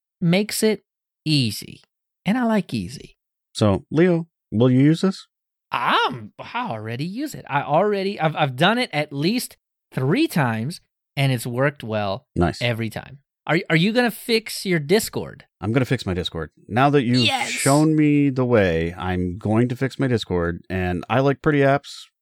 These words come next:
Speaker 2: even though I'm not a creative person. I do like it to look nice. So, and
Speaker 1: Okay.
Speaker 2: consistent. Consistent is
Speaker 1: Yep.
Speaker 2: the thing. So I'm all about that.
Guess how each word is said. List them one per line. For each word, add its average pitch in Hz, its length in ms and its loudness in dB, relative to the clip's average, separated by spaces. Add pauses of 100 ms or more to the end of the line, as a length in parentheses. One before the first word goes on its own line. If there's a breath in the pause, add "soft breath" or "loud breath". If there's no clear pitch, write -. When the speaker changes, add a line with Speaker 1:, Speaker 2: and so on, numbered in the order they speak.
Speaker 2:
even 104 220 0
though 95 100 2
I'm 92 140 0
not 104 140 0
a - 40 -6
creative 139 600 0
person. 156 460 -2 (640 soft breath)
I 80 120 -10
do 117 160 2
like 147 160 4
it 143 80 -10
to 135 60 -2
look 135 220 0
nice. 82 520 -8
So, 90 460 -2
and 156 200 2
Speaker 1:
Okay. 214 100 4
Speaker 2:
consistent. 415 420 2 (220)
Consistent 160 520 0
is 120 60 2
Speaker 1:
Yep. 127 100 4
Speaker 2:
the 101 80 0
thing. 82 320 -2 (220)
So 90 460 0 (440)
I'm 87 160 -2
all 139 100 4
about 131 240 4
that. 95 280 0